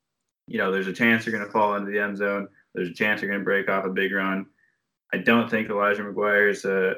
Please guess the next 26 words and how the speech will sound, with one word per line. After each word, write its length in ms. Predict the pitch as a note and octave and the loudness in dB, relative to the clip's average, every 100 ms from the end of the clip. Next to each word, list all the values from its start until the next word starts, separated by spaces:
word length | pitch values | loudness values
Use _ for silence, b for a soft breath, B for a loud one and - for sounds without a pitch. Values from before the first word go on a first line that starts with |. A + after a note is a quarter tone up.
| - | -6
is 160 | G#2+ G#2 | -8 -6
a 60 | |
guy 400 | F#2+ G2+ F#2+ G2+ | -4 2 4 4
that 160 | G2 F2 | 4 0
you 80 | F#2 | -4
necessarily 680 | F#2+ G#2+ - - - C3 C3 | -4 -4 -6 -6 0 2 2
wanna 240 | C3 C3 | 2 0
be 80 | B2+ | 0
starting, 400 | C3+ C3 C3 A#2+ | 2 4 4 6
but 140 | A2 | 4
if 180 | G#2+ - | 2 -2
you've 120 | G2+ | -10
suffered 460 | - B2 B2 A#2+ A#2 | -2 0 2 0 0
from 320 | A2+ G#2+ G#2 _ _ _ _ | -2 -2 -10 _ _ _ _
a 40 | G2 | 2
lot 200 | A2+ A2+ | 4 4
of 80 | G#2+ | 6
the 100 | A2+ | 4
injuries 400 | A#2+ B2 B2 B2 | 6 4 2 2
that 100 | A#2 | 2
we've 140 | A#2 | 4
been 140 | A#2 | 2
mentioning 560 | A#2+ B2 C3 B2 B2 B2 | 2 2 0 -2 -2 -2
throughout 440 | B2 A#2 A#2 A#2 - | 4 6 6 2 2
the, 300 | A#2+ A#2 A2+ | 4 6 4
uh, 240 | A2+ | 2